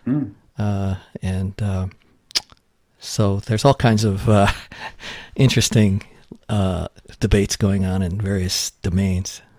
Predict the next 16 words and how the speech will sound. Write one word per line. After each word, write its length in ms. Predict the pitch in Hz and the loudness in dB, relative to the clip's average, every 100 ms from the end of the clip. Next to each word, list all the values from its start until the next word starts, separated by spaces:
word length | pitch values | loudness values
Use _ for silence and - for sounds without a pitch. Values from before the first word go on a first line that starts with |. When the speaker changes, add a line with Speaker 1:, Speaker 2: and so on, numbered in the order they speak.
| _ _ _ | _ _ _
Speaker 1:
Mm-hmm, 520 | 139 139 175 214 143 135 | -2 0 0 0 0 -4
mm-hmm, 260 | 131 180 | -4 -8
mm-hmm. 420 | 185 143 131 151 170 _ _ - - - _ | -8 -8 -6 -8 -10 _ _ -20 -20 -20 _
Yeah, 360 | 175 147 104 - | 0 2 0 -6
so 520 | - 156 147 135 - _ _ _ - | -4 0 0 -2 -10 _ _ _ -6
it 260 | 139 127 | -4 -2
brings 400 | 127 135 143 131 | 0 0 2 0
up, 380 | 147 127 123 _ - - | 0 0 -4 _ -20 -6
um, 520 | 104 104 101 101 - - - _ _ - - - | -2 -2 -2 -6 -12 -20 -20 _ _ -20 -20 -4
in 160 | 117 | 0
a 60 | 113 | 0
way, 560 | 107 120 123 123 117 - _ _ - | 2 2 2 2 -2 -12 _ _ -18
it 180 | 110 110 | -18 -4
puts 340 | 139 135 - | -4 -4 -6
the 420 | 120 107 101 104 - | -2 0 0 -4 -8
context 760 | - 123 123 117 110 - - | -4 -2 -2 -4 -4 -6 -8